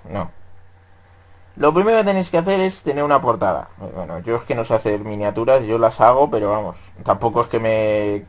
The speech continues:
coma la cabeza. Y aquí está, chicos, aquí está el problema. Lo que tenéis que hacer es, mira, poner una descripción.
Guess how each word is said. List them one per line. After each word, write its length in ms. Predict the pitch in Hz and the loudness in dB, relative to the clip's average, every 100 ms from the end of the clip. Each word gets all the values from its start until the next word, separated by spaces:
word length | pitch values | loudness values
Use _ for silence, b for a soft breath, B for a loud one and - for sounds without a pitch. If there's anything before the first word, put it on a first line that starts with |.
| - | -8
coma 220 | 127 101 | -4 -2
la 80 | 90 | -4
cabeza. 260 | 76 - - - - - - - - - - _ - - - - - - - - - - - | -6 -10 -18 -20 -20 -20 -20 -20 -20 -20 -20 _ -20 -20 -20 -20 -20 -20 -20 -20 -20 -20 -6
Y 120 | 190 | 6
aquí 180 | 202 196 | 6 6
está, 580 | 170 - 160 180 110 82 - | 2 6 6 8 4 -2 -12
chicos, 500 | 185 175 123 - - | -6 -4 -4 -4 -4
aquí 400 | 165 180 175 233 | 2 2 2 0
está 400 | 185 156 - 202 - | 2 0 0 0 0
el 180 | 151 147 | -4 -2
problema. 540 | 147 156 175 113 76 - - b b b b - | 0 0 0 -4 -8 -16 -20 b b b b -2
Lo 240 | 165 185 | 4 6
que 80 | 185 | 4
tenéis 300 | 196 220 - | 0 -2 0
que 80 | 196 | -2
hacer 240 | 202 214 | 2 2
es, 360 | 208 214 - - - - - _ - | 2 -2 -8 -18 -20 -20 -20 _ -8
mira, 300 | 139 104 - - _ _ _ - - - - _ _ _ _ - | -6 -6 -8 -20 _ _ _ -20 -20 -20 -20 _ _ _ _ 2
poner 260 | 170 214 | 6 8
una 100 | 220 | 8
descripción. 760 | 175 151 - 120 - 139 87 | 8 6 -2 -10 -6 -6 -6